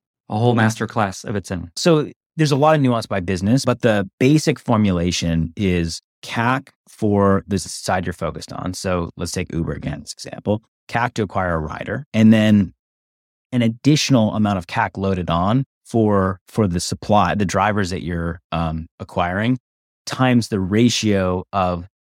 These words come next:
Speaker 2: drivers to supply you're acquiring at that time. So basically, like, do I need one driver for every ten passengers? Like, we then take the cac of that passenger times ten percent of a driver.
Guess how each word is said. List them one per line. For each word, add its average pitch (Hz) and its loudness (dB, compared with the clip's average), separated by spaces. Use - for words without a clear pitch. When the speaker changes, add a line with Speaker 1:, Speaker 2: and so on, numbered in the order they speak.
Speaker 2:
drivers 95 0
to 98 -10
supply 90 -4
you're 85 -4
acquiring 85 -6
at 85 -10
that - -10
time. - -16
So - -2
basically, 117 2
like, 92 -2
do 120 0
I 120 2
need 104 2
one 110 4
driver 92 2
for 98 -2
every 90 0
ten 98 0
passengers? 120 -2
Like, 98 -2
we 110 0
then 101 6
take 92 -2
the 101 -8
cac 120 -4
of 110 -4
that 101 -2
passenger 98 -2
times 90 -2
ten - -4
percent 90 -4
of 82 -12
a 85 -6
driver. 87 -2